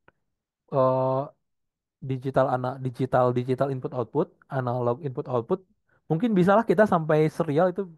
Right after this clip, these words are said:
juga masuk basic ya. Serial itu nanti, nantinya rekan-rekan bisa komunikasi dengan modul lain ya, kayak contoh dengan modul wifi gitu ya. Atau nanti kita bisa coba menggunakan modul Bluetooth. Jadi nanti bisa banyak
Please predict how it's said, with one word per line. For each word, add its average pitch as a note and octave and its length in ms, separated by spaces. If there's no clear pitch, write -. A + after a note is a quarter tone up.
juga C#3+ 200
masuk D3 200
basic D3 180
ya. - 20
Serial D#3 360
itu A3 160
nanti, F#3+ 300
nantinya D#3 400
rekan-rekan D#3+ 400
bisa D3+ 440
komunikasi D3 540
dengan C#3+ 640
modul C#3+ 360
lain D3+ 280
ya, C3+ 80
kayak C#3 300
contoh E3+ 260
dengan C#3 300
modul B2+ 340
wifi C#3 600
gitu B2 140
ya. - 20
Atau C#3 180
nanti E3 180
kita F3+ 140
bisa D#3+ 180
coba D#3 240
menggunakan C#3 400
modul B2+ 320
Bluetooth. C#3 520
Jadi D3 160
nanti G3+ 240
bisa F3+ 400
banyak D3 240